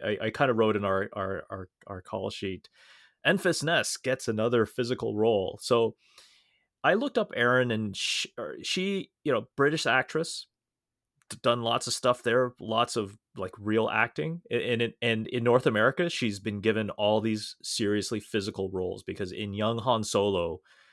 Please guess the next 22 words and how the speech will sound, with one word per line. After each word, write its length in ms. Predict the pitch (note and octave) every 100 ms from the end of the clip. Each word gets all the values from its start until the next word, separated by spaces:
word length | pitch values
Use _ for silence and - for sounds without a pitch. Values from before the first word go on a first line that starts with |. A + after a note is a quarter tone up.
| _ _ _
she 200 | - A#2
must 300 | A#2 G#2 G2+
have 80 | F#2+
been, 120 | -
like, 180 | D#2+ -
seventeen 500 | - F#2 F#2+ - A2
or 80 | G#2+
whatever, 260 | G#2+ A2+ F#2+
and 200 | F#2 F2+
she 320 | - G2+ G2
is, 100 | F#2
like, 240 | F2 F2+ _ _ _ _ _ G2
ass 320 | F#2 F#2 -
kicker 760 | - F#2 F#2+ F#2 F2 F2+ - _ _ -
character, 540 | F#2+ F2 F2 G2 F2+
and 180 | E2+ F2+
now 220 | F#2 F2+
she's 240 | - F#2 E2+
also 400 | F2 - F2+ F2+
bringing 340 | G#2 F#2 F#2
in 200 | F2+ F2
that, 240 | F2 E2+